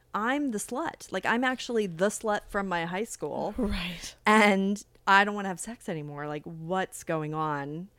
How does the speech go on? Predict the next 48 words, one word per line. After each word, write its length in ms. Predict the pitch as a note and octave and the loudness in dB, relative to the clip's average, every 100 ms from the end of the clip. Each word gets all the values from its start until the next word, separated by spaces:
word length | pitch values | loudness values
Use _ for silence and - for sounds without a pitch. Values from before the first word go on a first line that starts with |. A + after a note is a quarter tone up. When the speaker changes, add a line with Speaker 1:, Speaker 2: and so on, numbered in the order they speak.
| _ _ | _ _
Speaker 1:
You 80 | G#3 | -2
know, 140 | E3+ | -2
and 140 | F#3+ F#3 | 0 0
a 60 | |
new 360 | F#3 F#3 G#3 G#3 | -2 -2 -2 -4
sexual 360 | B3+ C4 A#3 | -4 -4 -4
partner 360 | G3 E3 D#3 D3+ | -2 -2 -2 -4
<laughs> 80 | E3 | -2
might 140 | E3+ | -2
actually 680 | F3 D3+ - F#3 E3 D#3 D#3+ _ _ _ _ _ | -2 -4 -6 -4 -2 -4 -8 _ _ _ _ _
bring 320 | E3+ F3 F3 | -2 -2 0
that 180 | D#3+ D#3 | -2 -2
back 240 | - B3 | -4 -4
for 140 | - A2 | -10 -10
you, 400 | - - G#3 G#3 | -8 -10 -12 -8
you 140 | F3 | -2
Speaker 2:
Yeah. 80 | F3+ E3+ | 0 -2
Speaker 1:
know? 100 | F#3 | -6
So, 400 | - - G#2 - F3+ - | -8 -4 -4 -6 -16 -4
Speaker 2:
Yeah. 240 | F#3 G3 | 0 2
Speaker 1:
um, 480 | E3+ D3+ C#3+ C#3+ C#3+ | 2 -2 -4 -8 -4
also 380 | G3 F3+ D#3 A#2 | 0 0 -2 -8
there's, 220 | C3 G#2 - - | -8 -10 -14 -16
like, 120 | A2+ D#3+ | -16 -8
work 180 | D#3+ - | -10 -8
to 80 | |
be 80 | D3+ | -12
done 220 | D3 C3+ | -10 -10
in 100 | C#3 | -12
relationships 540 | C#3 - - D3+ - - | -12 -10 -10 -12 -14 -6
too 320 | - D#4+ F#3 | 2 4 4
if 160 | E3 E3+ | 2 0
you 220 | D#3 - | -6 -2
are 220 | D#3+ F3+ | 0 0
<laughs> 40 | G3 | 0
monogamous 540 | G3+ F#3 F3 E3+ D#3+ | -2 -2 -2 -6 -6
and 140 | D#3 D3+ | -6 -6
you 80 | |
want 240 | D3+ C#3+ - | -8 -10 -8
to, 180 | C#3+ C#3+ - - - _ | -8 -8 -20 -20 -20 _
you 100 | - | -8
know, 220 | D3+ C3 E3 | -6 -8 -8
get 160 | E3 | -8
your 80 | - | -6
mojo 320 | D3+ D3 - | -8 -8 -8
back. 280 | - - - - | -10 -12 -18 -10
But, 220 | - E2+ - | -8 -8 -10
like, 360 | B2+ - - | -12 -12 -20